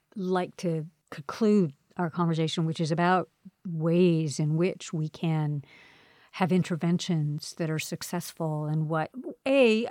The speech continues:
New Zealand has been very successful in many ways, right? Are there lessons learned here that could be exported to help others? But are there also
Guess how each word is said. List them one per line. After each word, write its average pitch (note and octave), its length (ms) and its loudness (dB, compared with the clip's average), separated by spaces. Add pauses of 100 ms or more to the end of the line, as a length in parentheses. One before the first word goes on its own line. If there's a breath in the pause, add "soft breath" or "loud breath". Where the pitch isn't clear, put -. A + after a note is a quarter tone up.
New A#3+ 200 6
Zealand B3+ 320 8
has A#3+ 260 4
been B3+ 160 6
very E3+ 240 2
successful F3+ 680 -8
in F#3 180 0
many E3+ 220 2
ways, D#3+ 420 -4
right? F#3 320 -4
Are G#3+ 180 6
there G3 140 4
lessons F#3+ 460 2
learned F3 340 2
here F3 540 2
that E3+ 220 -6
could E3+ 180 -6
be F3+ 160 -2
exported E3 640 -6
to F#3 40 -6
help D#3+ 220 -4
others? F3+ 380 2
But - 160 -6
are C4+ 160 2
there C#4 120 0
also C4+ 640 -2